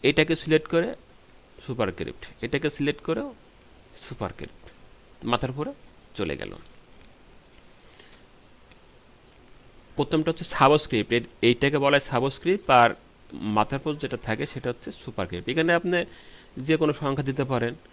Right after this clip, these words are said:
এই লেখার ডান পাশে ক্লিক করে এখানে কিউব দিতে পারেন, এখানে এইট দিতে পারেন, যেমন তাই যে কোনো সংখ্যা দিতে পারেন। এখানে এক্সের মাথা, ওয়াই মাথার উপর এক্স দিতে পারেন, আর দিতে পারেন,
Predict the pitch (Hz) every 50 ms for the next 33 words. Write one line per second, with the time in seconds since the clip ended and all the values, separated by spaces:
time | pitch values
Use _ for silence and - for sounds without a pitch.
0 | - - - - - - 110 120 120 123 127 127 - 147 131 120 113 123 117 113
1 | 113 123 120 123 - 123 120 120 117 - 120 113 113 107 123 117 120 113 - -
2 | - 139 147 143 135 120 123 117 117 113 110 113 110 110 113 117 120 123 - -
3 | - - - - - - 104 101 - 113 113 117 - - - - 113 117 120 117
4 | 113 113 110 110 117 107 117 120 123 143 156 160 180 156 139 131 127 117 110 -
5 | 113 101 92 82 85 - - - 98 - - 127 120 131 120 113 107 - 117 110
6 | 113 117 110 110 110 107 117 113 113 113 110 117 117 113 113 113 - - - -
7 | - - - - - 113 - - 131 120 120 113 - 120 104 90 110 113 113 113
8 | 117 110 120 110 110 107 107 117 117 110 107 110 107 - 113 104 113 107 104 107
9 | 110 110 107 104 - 92 107 113 110 107 113 107 - 110 104 110 107 107 107 107
10 | 107 107 107